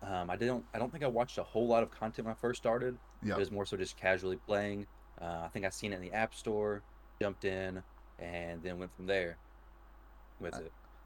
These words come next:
Speaker 2: uh, nice. Uh, and when you started playing Raid, we also all get that option right at the beginning of, uh, who we picked at the beginning with the four starter champs. Uh, I, I myself picked Gallic, and we've had lots of people pick, uh, not many El Haynes, to be fair, but we've had a few. Who did you pick, buddy?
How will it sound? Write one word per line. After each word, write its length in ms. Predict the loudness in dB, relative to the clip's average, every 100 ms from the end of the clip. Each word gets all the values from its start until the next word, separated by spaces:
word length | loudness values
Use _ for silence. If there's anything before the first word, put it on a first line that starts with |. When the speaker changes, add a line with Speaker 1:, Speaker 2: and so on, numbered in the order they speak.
| 0
Speaker 2:
uh, 140 | 2
nice. 280 | 4 4 4
Uh, 260 | 8 10 10
and 200 | 10 10
when 120 | 10 8
you 60 |
started 300 | 12 12 12
playing 300 | 12 10 10
Raid, 320 | 10 12 12 12
we 100 | 8
also 220 | 8 6
all 200 | 8 8
get 240 | 10 6 10
that 120 | 12
option 400 | 12 12 8 6
right 140 | 12 12
at 40 |
the 40 | 12
beginning 440 | 4 6 8 8
of, 180 | 6 8
uh, 240 | 10 10 8
who 180 | 6
we 180 | 6 4
picked 300 | 4 4 4 0
at 60 |
the 60 | 0
beginning 360 | 4 6 6
with 140 | 6 4
the 80 | 4
four 260 | 4 2
starter 320 | 6 8 8 8
champs. 380 | 8 8 6 -4 -10 -16 2
Uh, 40 |
I, 540 | 8 12 12 12 12 12
I 40 |
myself 400 | 12 10 10 10
picked 240 | 8 4 10
Gallic, 420 | 12 12 12 8
and 60 | 2
we've 120 | 12
had 220 | 12 12 8
lots 260 | 8 8
of 80 | 4
people 340 | 0 2 4 6
pick, 320 | 10 8 8 -14 -14 8
uh, 200 | 12 12
not 200 | 12 10
many 260 | 12 12 12
El 180 | 12 12
Haynes, 520 | 12 8 8 6 4 2
to 100 | 4
be 80 | 6
fair, 320 | 12 12 12
but 140 | 12
we've 100 | 10
had 160 | 10 10
a 40 |
few. 240 | 8 6 8
Who 120 | 6
did 140 | 4
you 120 | 2
pick, 300 | 4 4 4
buddy? 280 | 4 4 4